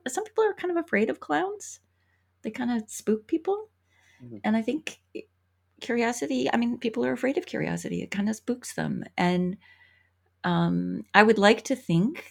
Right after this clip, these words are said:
Speaker 1: that a good clown reads the room and sort of understands how to get people to step into the laughter.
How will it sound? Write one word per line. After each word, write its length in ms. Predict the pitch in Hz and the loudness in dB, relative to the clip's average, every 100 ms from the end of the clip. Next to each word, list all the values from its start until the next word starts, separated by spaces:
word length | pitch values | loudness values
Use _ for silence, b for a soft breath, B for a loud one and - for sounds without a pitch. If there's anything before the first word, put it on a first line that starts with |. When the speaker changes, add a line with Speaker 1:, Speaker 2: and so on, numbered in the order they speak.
| - | 0
Speaker 1:
that 160 | 180 | 2
a 100 | 180 | 4
good 380 | 170 175 247 - | 2 4 2 0
clown 920 | - - 165 156 156 156 165 190 226 - b b b b b b b | -16 -4 0 0 0 2 2 0 -2 -6 b b b b b b b
reads 360 | 175 214 220 220 | 4 6 6 2
the 120 | 190 | 4
room 380 | 208 196 131 - | 4 4 2 -4
and 120 | 160 160 | -4 -2
sort 220 | 175 165 | 0 0
of 80 | 165 | 2
understands 800 | 165 170 170 - 165 156 165 | 2 2 0 -2 0 0 -2
how 240 | 170 156 156 | -2 0 0
to 420 | 151 147 151 160 _ _ _ _ _ 147 - | 0 0 -2 -6 _ _ _ _ _ -12 0
get 300 | 170 165 - | 2 2 -4
people 460 | 180 175 160 147 - | -4 2 2 0 -4
to 140 | 165 | -4
step 520 | 165 - - 165 165 - | -4 -8 2 2 2 -4
into 280 | 156 147 160 | 0 0 -2
the 120 | 147 | -2
laughter. 680 | 160 208 214 143 127 143 | 2 0 0 -6 -4 -2